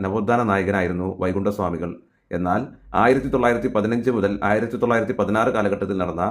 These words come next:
ചാനാർ ലഹളയ്ക്ക് അയ്യങ്കാളിയും നേതൃത്വം നൽകിയിട്ടുണ്ട്. ഇനി ഈ ചാനാർ ലഹളയെക്കുറിച്ച് നമുക്ക് കുറച്ചുകൂടി ഡീപ്പായിട്ടൊന്ന് ഡിസ്കസ് ചെയ്യാം. അതായത് കേരളത്തിൽ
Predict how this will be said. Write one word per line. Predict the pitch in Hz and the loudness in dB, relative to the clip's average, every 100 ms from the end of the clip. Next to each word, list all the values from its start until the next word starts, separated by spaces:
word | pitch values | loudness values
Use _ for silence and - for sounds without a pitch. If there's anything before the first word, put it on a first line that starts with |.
| - - - | -4 -16 0
ചാനാർ | 117 123 131 110 | 2 4 4 4
ലഹളയ്ക്ക് | 104 95 95 101 - | 2 0 0 -2 -2
അയ്യങ്കാളിയും | 101 120 120 120 117 127 95 | -2 0 2 2 2 -2 -2
നേതൃത്വം | 95 95 110 | -2 -2 -2
നൽകിയിട്ടുണ്ട്. | 95 90 90 87 87 - - _ _ _ _ - | -4 -4 -6 -4 -6 -6 -14 _ _ _ _ -2
ഇനി | 120 131 - - - _ 120 | 4 4 2 -8 -20 _ 0
ഈ | 135 131 | 0 4
ചാനാർ | 127 143 151 | 4 6 6
ലഹളയെക്കുറിച്ച് | 117 107 104 98 90 113 - | 4 2 0 -2 0 -2 0
നമുക്ക് | 104 104 101 | -2 -2 -4
കുറച്ചുകൂടി | 98 110 95 | -2 -2 0
ഡീപ്പായിട്ടൊന്ന് | 98 107 104 90 92 | -2 2 2 0 -4
ഡിസ്കസ് | 92 90 95 | -6 -6 -2
ചെയ്യാം. | 87 101 - - 123 | -2 -4 -10 0 2
അതായത് | 135 107 95 117 - 117 | 6 4 4 2 2 4
കേരളത്തിൽ | 120 98 92 110 | 4 4 0 -2